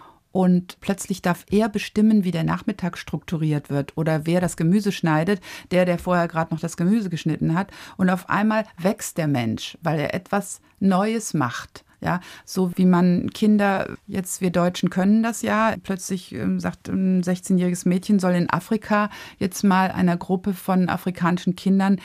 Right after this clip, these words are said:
Englisch beibringen. Die hat keine Ahnung, wie man als Lehrerin agiert, aber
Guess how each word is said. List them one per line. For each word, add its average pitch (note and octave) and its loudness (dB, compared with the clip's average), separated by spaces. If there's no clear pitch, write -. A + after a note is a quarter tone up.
Englisch F#3+ 2
beibringen. C3+ 0
Die F3 0
hat F3+ 0
keine F3+ 4
Ahnung, F#3 2
wie F#3 0
man F3+ 4
als - -4
Lehrerin F#3 4
agiert, G#3+ 2
aber G3 2